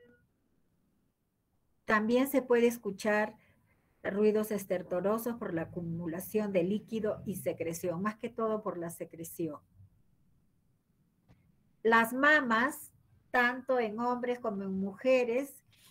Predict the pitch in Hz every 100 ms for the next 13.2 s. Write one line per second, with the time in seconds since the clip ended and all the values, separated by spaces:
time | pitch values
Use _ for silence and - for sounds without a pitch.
0 | _ _ _ - - 240 247 240 226 202
1 | 196 202 226 233 220 190 185 214 240 240
2 | 233 208 208 220 190 175 170 196 208 202
3 | _ 262 233 202 196 185 180 175 180 190
4 | 208 208 262 - - - - _ _ _
5 | _ - 170 175 175 190 190 190 180 170
6 | 147 156 175 226 - _ 196 202 220 220
7 | 262 269 269 247 226 226 247 247 214 185
8 | 180 202 208 214 208 196 175 170 180 214
9 | 220 233 - 175 185 190 180 170 - 175
10 | 175 165 160 160 156 175 185 226 214 151
11 | 180 160 156 185 180 170 165 - 180 170
12 | 185 - 165 165 - 165 - 156 190 190
13 | - 185